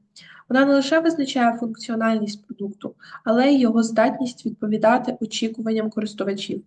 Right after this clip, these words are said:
забезпечувати високу продуктивність і гарантувати безпеку. Для досягнення високого рівня якості організації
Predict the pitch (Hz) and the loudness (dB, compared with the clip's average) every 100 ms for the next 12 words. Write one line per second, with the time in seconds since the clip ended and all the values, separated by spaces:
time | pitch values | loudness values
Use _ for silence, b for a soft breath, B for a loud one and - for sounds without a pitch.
0 | _ _ - 214 - 240 240 233 220 220 | _ _ -2 0 4 4 4 0 0 0
1 | - 240 233 - 208 202 - 294 294 247 | 4 2 2 0 2 2 4 4 4 0
2 | - - 240 233 220 214 214 214 208 - | -4 0 2 2 2 2 2 2 -2 -4
3 | - 175 - _ _ B B B B 240 | -4 -4 -6 _ _ B B B B 2
4 | 240 240 277 262 269 240 214 220 - 269 | 4 4 4 2 2 2 2 0 2 0
5 | 262 226 226 240 233 214 208 214 220 - | 2 -2 0 0 0 0 0 0 -2 -10
6 | 214 202 208 208 220 311 - 277 269 | -8 -4 -2 0 2 2 0 -4 -4